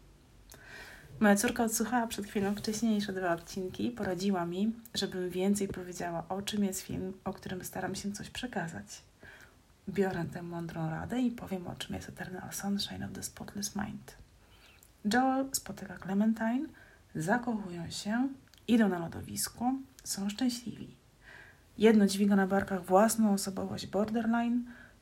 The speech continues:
drugie osobowość unikającą. Rozstają się, co jest nieuniknione, po czym Clementine poddaje się zabiegowi wymazania Joela z pamięci,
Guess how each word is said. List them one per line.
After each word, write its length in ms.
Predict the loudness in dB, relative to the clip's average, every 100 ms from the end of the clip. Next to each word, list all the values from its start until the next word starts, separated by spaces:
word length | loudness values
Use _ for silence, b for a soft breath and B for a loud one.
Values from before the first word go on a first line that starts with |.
| _
drugie 340 | 0 2 4 4
osobowość 600 | 2 -2 -4 -4 0 4
unikającą. 760 | 4 4 2 2 -2 -6 -10 -12 -18 -20 0
Rozstają 520 | 2 4 4 2 0
się, 340 | -2 0 0 0 -6 -10
co 140 | -10 -4
jest 180 | -2
nieuniknione, 840 | 0 0 -2 -6 -8 -4 2 2 0 B B B B B _
po 100 | 0
czym 240 | 4 6 6
Clementine 640 | 6 8 8 4 0 -2
poddaje 500 | -6 -8 -4 0 0
się 200 | 2 0
zabiegowi 760 | 2 2 2 2 2 0 -2 -2
wymazania 640 | 0 0 -2 0 0 2 0
Joela 300 | -2 -4 -4
z 60 | -6
pamięci, 800 | -2 -2 0 -2 -4 -2 -2